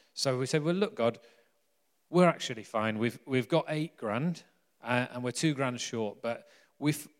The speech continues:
and we've paid our bills. Like, we feel we're okay, but we actually felt you said ten, uh, for that year. So maybe we were wrong,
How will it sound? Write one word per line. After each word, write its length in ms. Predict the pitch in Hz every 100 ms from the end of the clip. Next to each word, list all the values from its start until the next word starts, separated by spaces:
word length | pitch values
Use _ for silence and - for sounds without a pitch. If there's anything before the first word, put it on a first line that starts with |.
| _ -
and 200 | 139 156
we've 160 | 165 -
paid 220 | 180 170
our 80 | 147
bills. 320 | 165 120 120
Like, 180 | 113 127
we 80 |
feel 280 | 135 - 165
we're 140 | 135 113
okay, 280 | 110 127 98
but 120 | 120
we 120 | 143 170
actually 280 | 190 -
felt 300 | - 165 151
you 160 | 135 131
said 240 | - 113 - _ _ -
ten, 380 | - 110 95 92 _ - _ _ _ _ -
uh, 300 | 113 110 107 - _
for 280 | - - 120
that 200 | 113 113
year. 260 | 127 120 104
So 380 | - 131 127 131 - - - 156
maybe 260 | 202 135
we 180 | 123 135
were 140 | 120
wrong, 320 | 110 113 113